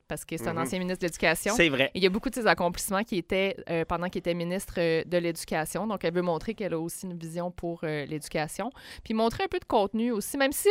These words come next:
Speaker 1: on, ça soulève pas les foules, ces propositions-là, ben, on a l'impression des fois que, tu sais, il faut comme candidat que t'aies apporté certaines nouvelles idées. Pour les partenariats public-privé, moi, je trouve que c'est du cas par cas. Je pense que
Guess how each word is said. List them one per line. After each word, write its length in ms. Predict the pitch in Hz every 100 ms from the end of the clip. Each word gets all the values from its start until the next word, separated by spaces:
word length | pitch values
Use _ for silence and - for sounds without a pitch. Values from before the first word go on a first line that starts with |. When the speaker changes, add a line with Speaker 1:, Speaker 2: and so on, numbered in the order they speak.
| 349
Speaker 1:
on, 320 | 202 196 190
ça 180 | 214 196
soulève 280 | 233 214 -
pas 80 |
les 140 | 262 220
foules, 260 | - 269
ces 120 | 262 208
propositions-là, 760 | 180 175 175 - 175 165 214
ben, 200 | 208 165 - - - - -
on 80 | 175
a 60 |
l'impression 540 | 190 196 185 190 233 233
des 140 | 185
fois 240 | - 214
que, 100 | 220
tu 80 | -
sais, 80 | 226
il 60 | 214
faut 180 | 254
comme 200 | 247 220
candidat 340 | 196 185 180 220
que 40 |
t'aies 100 | -
apporté 400 | 175 170 165 -
certaines 560 | 180 160 - 196 196 175
nouvelles 280 | 165 170 170
idées. 260 | 160 151 151 - -
Pour 60 | -
les 80 | 214
partenariats 460 | 254 302 262 285 494
public-privé, 540 | 214 220 - 202 233
moi, 80 | 294
je 60 | 254
trouve 120 | 240
que 60 | -
c'est 80 |
du 120 | 170 -
cas 120 | 190
par 200 | - -
cas. 140 | - 196 - - - _ -
Je 80 |
pense 180 | - 269
que 80 | -